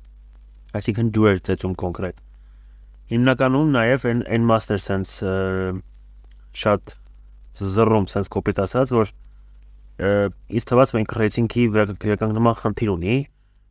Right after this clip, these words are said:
ուզում ա հարցանը ցույց տա, որ, ը, այսքան բան տեսակ, այսքան բան արի-, եղավ իմ օրոք, եղավ, կատարվեց, արեցինք,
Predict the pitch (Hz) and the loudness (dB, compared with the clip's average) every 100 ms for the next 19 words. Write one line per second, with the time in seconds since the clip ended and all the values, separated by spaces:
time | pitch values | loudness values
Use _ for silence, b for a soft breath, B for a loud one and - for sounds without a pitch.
0 | - 101 101 117 113 104 107 - 113 110 | -6 -4 2 2 4 4 4 2 -2 0
1 | 113 - 123 117 107 98 - - 98 98 | -6 0 2 4 2 0 -12 -6 -2 0
2 | 98 98 98 - - - - - - - | -2 -4 -8 -18 -20 -20 -20 -20 -20 -20
3 | - - - - 98 101 - 110 101 101 | -20 -20 -20 -8 -6 -4 0 0 4 4
4 | 104 98 - 95 135 104 - 104 104 87 | 2 -2 -4 -2 -2 -4 -4 -2 -2 0
5 | 101 101 92 92 - 98 98 98 95 95 | 0 2 0 -4 -4 0 0 0 -2 -2
6 | 95 92 - - - - - - - 101 | -2 -6 -14 -20 -20 -20 -20 -12 -4 0
7 | 98 87 - 95 98 95 92 87 95 95 | 0 0 -2 2 2 2 -2 0 0 -2
8 | - 127 143 | 0 -2 -2